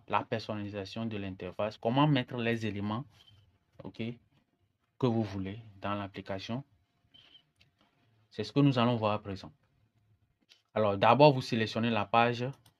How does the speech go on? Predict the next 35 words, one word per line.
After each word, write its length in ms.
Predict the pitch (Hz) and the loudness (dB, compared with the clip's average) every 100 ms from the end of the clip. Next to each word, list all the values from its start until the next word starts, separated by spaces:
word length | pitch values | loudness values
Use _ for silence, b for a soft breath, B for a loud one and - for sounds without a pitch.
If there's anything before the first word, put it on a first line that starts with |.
| _ _ _ _ - | _ _ _ _ -8
sur 180 | 127 | -2
laquelle 320 | 117 101 113 107 | 0 0 -4 -6
vous 100 | 104 | -6
voulez 220 | 104 104 | -6 -4
apporter 420 | 98 98 92 107 | -4 -8 -10 -10
des 140 | 98 | -8
modifications. 800 | 95 90 - - 90 85 - 139 - _ _ _ _ _ _ _ _ - | -8 -8 -14 -18 -16 -14 -8 -10 -10 _ _ _ _ _ _ _ _ -20
Ok. 200 | - 104 131 _ B B B B B B B - | -14 -12 -12 _ B B B B B B B 2
Ensuite, 680 | 135 131 190 196 - - - - - | 2 4 2 0 -2 -12 -16 -20 -6
vous 260 | 120 175 165 | -2 4 6
ajoutez 440 | 143 135 135 156 | 6 2 4 6
les 240 | 147 120 | 6 6
éléments 300 | 123 120 127 | 2 2 2
dedans 360 | 127 113 113 117 | 0 0 0 0
en 120 | 131 127 | 0 -2
venant 340 | 113 113 117 | -2 -2 0
dans 140 | 113 | -2
le 100 | 107 | -4
widget. 540 | 104 110 110 87 - - _ _ _ _ _ _ - | -4 -6 -8 -10 -16 -20 _ _ _ _ _ _ -14
Le 100 | 95 | -10
widget, 400 | 95 120 123 120 - - _ _ _ | -6 -4 -4 -6 -6 -20 _ _ _
les 180 | 117 110 | 0 0
widgets 600 | 101 117 127 135 - - - | 2 -2 2 0 0 -16 -8
maintenant, 300 | 104 110 139 - | -6 -4 -6 -4
dans 160 | 120 135 | 0 2
le 100 | 113 | 0
build. 320 | 113 107 - - | -2 -4 -4 -14
Ok, 120 | - | -6
on 120 | 120 | -4
vient 180 | 120 110 | -2 -2
dans 140 | 107 104 | -2 -2
le 120 | 95 | -4
build 340 | 92 110 120 - | -6 -8 -8 -8
et 220 | 120 120 - | -8 -6 -6
on, 240 | 127 135 | -6 -6